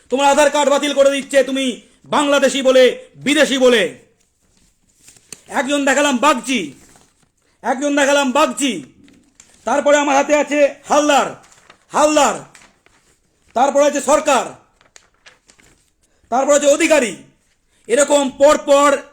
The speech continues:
পরপর, পরপর, পরপর বাঙালিদের আধার কার্ড বাতিল করা হচ্ছে। কেন হচ্ছে আমরা জবাব চাই।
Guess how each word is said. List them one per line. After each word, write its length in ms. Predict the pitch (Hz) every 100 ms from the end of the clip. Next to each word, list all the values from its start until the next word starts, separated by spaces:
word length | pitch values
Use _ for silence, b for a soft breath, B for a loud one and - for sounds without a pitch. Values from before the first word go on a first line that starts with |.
| _ _ _ _
পরপর, 500 | 247 311 302 294 277
পরপর, 560 | 262 285 294 294 285 277
পরপর 600 | 285 285 269 285 262 190 - _ _ _ _ _ _ _ _ _ _
বাঙালিদের 760 | 135 190 285 302 294 277 277 269
আধার 380 | 240 262 277 269
কার্ড 260 | 277 269
বাতিল 340 | 262 269 277 269
করা 240 | 269 269
হচ্ছে। 640 | 247 254 - 269 240 156 - _ _ _ _ _ _ _ _ -
কেন 180 | 247
হচ্ছে 380 | 294 294 285 294
আমরা 200 | 277 269
জবাব 300 | 254 269 220
চাই। 300 | 262 254 226